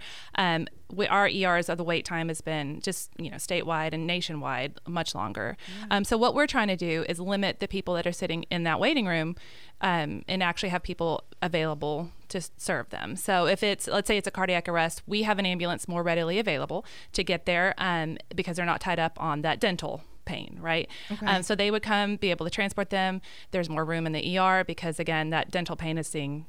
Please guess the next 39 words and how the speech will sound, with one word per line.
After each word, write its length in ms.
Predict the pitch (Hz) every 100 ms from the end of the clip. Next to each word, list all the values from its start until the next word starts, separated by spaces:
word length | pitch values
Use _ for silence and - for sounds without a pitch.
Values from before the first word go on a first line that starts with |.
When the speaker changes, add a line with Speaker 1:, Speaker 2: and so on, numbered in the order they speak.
| -
Speaker 1:
the 100 | 175
appropriate 380 | - 156 156
level 220 | - 160 151
of 80 |
care 340 | - 151 131 151
to 100 | -
get 140 | 156 -
them 120 | -
treated, 400 | 156 - - -
so. 280 | - - 175 - - -
Speaker 2:
Okay, 320 | 208 214 220 -
excellent. 760 | 180 208 - - 220 190 165 - -
So 140 | - 254
did 160 | 247
you, 180 | 233 262
did 300 | - 196 208
you 200 | 208 190 -
end 160 | 214 208
up 100 | 190
moving 300 | 214 226 233
to 680 | - 247 240 233 226 226 202
Santa 300 | - 233 226
Rosa 240 | 226 233
County? 340 | 226 220 220 208
Are 40 |
you 140 | 185 -
from 300 | 220 202 190
a 80 |
national 560 | 196 185 190 - 202 185
level? 580 | 190 196 202 214 214 220
Are 100 | 185
you 140 | 180
a 40 | 180
local 560 | 180 190 190 202 190
that 160 | 185 -
kinda 240 | 233 190
just 360 | 202 202 - -
had 400 | 180 196 180 165
this, 320 | 185 175 -